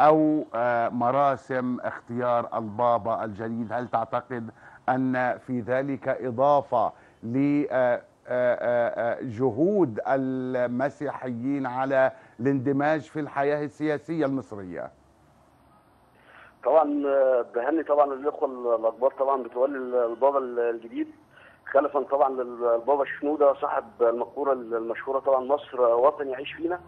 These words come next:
Speaker 1: مم.
Speaker 2: فمن هذه المقولة نجد مسؤولية وتقع على عاتق طبعا البابا الجديد ليكون على نهج البابا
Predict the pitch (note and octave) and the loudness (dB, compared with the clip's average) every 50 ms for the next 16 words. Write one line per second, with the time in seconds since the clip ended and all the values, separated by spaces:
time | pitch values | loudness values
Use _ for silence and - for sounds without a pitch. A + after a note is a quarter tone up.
0 | - - - - - - - - - A#2+ C3 C3+ D3 D3 C#3+ C#3+ C#3+ C#3 D#3 F3 | -20 -20 -20 -20 -20 -20 -20 -12 -6 -2 0 0 2 2 2 2 0 2 4 4
1 | F3 F3 - - - E3 F3 E3+ E3 D#3 D3+ C3+ C3+ C3+ - - - - - - | 4 4 2 0 0 0 4 4 4 4 4 0 -2 -6 -12 -16 -20 -20 -18 -4
2 | - D#3+ E3+ E3 D#3+ E3 - C#3+ C3+ - C3 C3 C3+ D3 E3 E3 D#3 D3 C#3 C3 | -2 0 0 0 -2 -4 -4 -6 -6 -6 -8 -6 -4 -4 -2 2 4 4 4 4
3 | B2+ B2 B2 B2 A#2+ A#2+ A#2 A#2 A#2+ A2+ A#2 - - - - - - - - D#3+ | 2 2 2 4 6 6 6 6 4 2 0 -6 -16 -20 -16 -14 -14 -6 2 2
4 | E3 - D3+ C3+ C3+ - - - - - - - - D3 C#3+ C#3+ C#3+ C3+ C3 B2 | 2 4 4 2 2 2 2 0 -4 -4 -4 -10 -8 -8 -4 -4 -4 -4 -4 -6
5 | A#2+ C#3 D3 C#3+ C#3+ C3 B2+ A#2+ A#2+ A#2 A2+ A#2+ B2 C#3 D#3 D#3 - A#2+ B2 A#2+ | -2 -4 0 0 0 -2 -2 -4 -4 -6 -6 -10 -10 -10 -10 -10 -10 -12 -14 -4
6 | B2 B2+ B2+ - - D3 D3+ C#3+ B2+ B2 B2 B2 C3+ C#3 C#3 C#3 B2+ B2 A#2+ A#2+ | 0 0 0 0 -2 -2 0 2 2 2 0 0 0 0 -2 -2 -4 -6 -8 -4
7 | A#2 A#2+ A#2 A#2+ A#2+ A2+ A2+ C3+ D3 D3 C#3+ C3+ B2+ B2 A#2+ A#2 | -2 -2 0 0 -2 0 2 2 2 4 4 4 4 4 0 -2